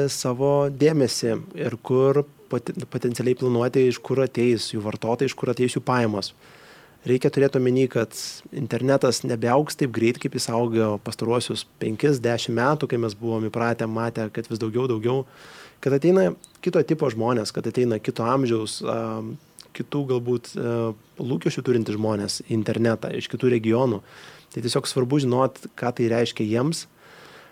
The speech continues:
Reikia žinoti, kad mobilus internetas ir, a, mo-, mobil-, mobili reklama yra tikrai pagrindinis, pagrindinis kanalas.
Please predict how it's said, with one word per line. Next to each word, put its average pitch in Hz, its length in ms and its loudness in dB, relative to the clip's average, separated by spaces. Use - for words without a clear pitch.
Reikia 170 220 4
žinoti, 151 340 2
kad 120 320 0
mobilus 123 560 4
internetas 123 760 0
ir, 117 340 2
a, 110 200 0
mo-, 110 260 -2
mobil-, 117 340 -2
mobili 120 360 4
reklama 120 480 6
yra 110 160 6
tikrai 120 440 4
pagrindinis, 123 720 8
pagrindinis 120 480 4
kanalas. 113 460 0